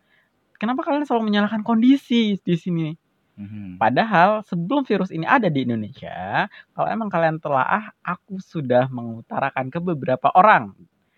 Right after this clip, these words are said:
Speaker 1: di tempat-tempat itu karena ada agen penyebarnya. Why?
Speaker 2: Hmm.
Speaker 1: Apakah kami harus berkoar-koar, eh, langsung di tu-, eh, media sosial? Kami harus booming? Jadi pansos? Enggak. Bukan seperti itu jalannya Indigo.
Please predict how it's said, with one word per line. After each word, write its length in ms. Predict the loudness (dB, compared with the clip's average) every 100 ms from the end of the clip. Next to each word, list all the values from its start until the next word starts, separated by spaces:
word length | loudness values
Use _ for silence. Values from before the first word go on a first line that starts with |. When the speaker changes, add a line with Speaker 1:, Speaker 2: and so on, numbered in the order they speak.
| _
Speaker 1:
di 120 | -8
tempat-tempat 680 | -2 0 2 0 0 0 -2
itu 440 | -4 -10 -8 -8 -10 _ _ _ _
karena 280 | -12 -6 -2
ada 120 | -2
agen 260 | -2 -4 -6
penyebarnya. 600 | -6 -10 -12 -16 _ _ _ _
Why? 400 | -4 -2 -2 -4
Speaker 2:
Hmm. 80 | -10 -16 _ _ _ _ _ _
Speaker 1:
Apakah 320 | -4 0 2 4
kami 240 | 4 6
harus 240 | 6 6
berkoar-koar, 640 | 2 4 6 6 6 6 2 _ _ _
eh, 440 | 4 8 8 8 4 -4 _ _ _
langsung 380 | 2 2 6 6
di 80 | 4
tu-, 160 | 0 -10 0
eh, 200 | 4 4
media 360 | 4 4 4
sosial? 480 | 4 0 2 2 2 -2 _ 0
Kami 240 | 4 8
harus 320 | 8 8 4 _ _
booming? 540 | 4 6 8 6 2 -4 _ _ _ _ _
Jadi 180 | 2 2
pansos? 640 | 4 4 4 2 0 0 -4
Enggak. 320 | -4 -4 -6 -14 _ _ _ _ -14
Bukan 400 | -8 -6 -6 -6
seperti 400 | -6 -8 -8 -10
itu 80 |
jalannya 400 | -8 -8 -8 -8
Indigo. 400 | -8 -10 -12 -16